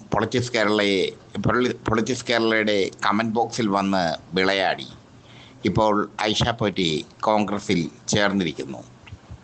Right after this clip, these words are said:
കേന്ദ്ര സർക്കാരിനെതിരെ കോൺഗ്രസ് ലോക്, ലോക് ഭവന് മുമ്പിൽ നടത്തുന്ന രാപ്പകൽ സമരപ്പന്തലിൽ ഐഷ പോറ്റി എത്തി. ഐഷ പോറ്റിയെ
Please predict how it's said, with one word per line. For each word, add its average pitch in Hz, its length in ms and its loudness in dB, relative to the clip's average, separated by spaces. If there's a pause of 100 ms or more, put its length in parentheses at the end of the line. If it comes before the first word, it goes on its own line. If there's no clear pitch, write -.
(340)
കേന്ദ്ര 131 280 2
സർക്കാരിനെതിരെ 120 880 0 (120)
കോൺഗ്രസ് 120 560 0 (920)
ലോക്, 120 520 -2
ലോക് 120 320 2
ഭവന് 123 340 0
മുമ്പിൽ 101 480 0 (640)
നടത്തുന്ന 113 680 2 (180)
രാപ്പകൽ 113 580 0 (600)
സമരപ്പന്തലിൽ 107 880 2 (220)
ഐഷ 110 280 2
പോറ്റി 95 560 -2 (200)
എത്തി. 90 360 -2 (880)
ഐഷ 123 280 0
പോറ്റിയെ 117 640 0